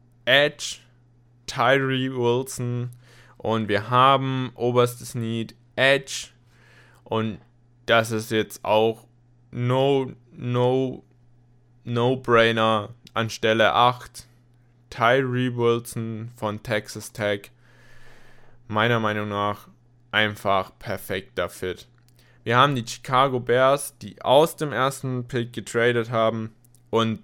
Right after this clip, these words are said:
sie brauchen eine Position und das ist O-, ähm, O-Line. Heißt die, die den Quarterback verteidigen, die, die sagen, „Ey, blo-, fa-, ähm, fass bloß nicht meinen Quarterback an.“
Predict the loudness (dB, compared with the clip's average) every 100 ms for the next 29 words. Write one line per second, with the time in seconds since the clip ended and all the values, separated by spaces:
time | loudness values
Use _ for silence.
0 | -8 -6 0 4 4 4 -4 0 2 2
1 | -2 -4 -4 -6 -8 -6 -4 -4 -6 -12
2 | _ _ _ _ _ _ _ -10 0 6
3 | 6 6 0 -2 -4 -16 _ _ _ -20
4 | -20 -20 -20 -20 _ _ _ -6 -2 -2
5 | -2 _ -8 -2 -2 -2 -8 _ 2 4
6 | 4 2 0 -8 -4 0 2 0 -8 -10
7 | -6 -6 -4 -2 0 2 0 -2 -8 -16
8 | _ 2 4 4 0 0 -2 -4 -6 2
9 | 4 4 2 -2 -4 -6 -6 -4 -4 -4
10 | -4 -4 -4 2 6 6 4 -4 -4 0
11 | 2 2 -2 -12 _ _ _ -6 -6 -12
12 | -10 -2 -2 -2 -8 -2 0 0 -4 -10
13 | -2 0 0 -2 -4 -2 -2 -4 -4 -4
14 | -2 0 0 0 -4 -8 -14 -4 -2 0
15 | 0 -2 -4 -8 -12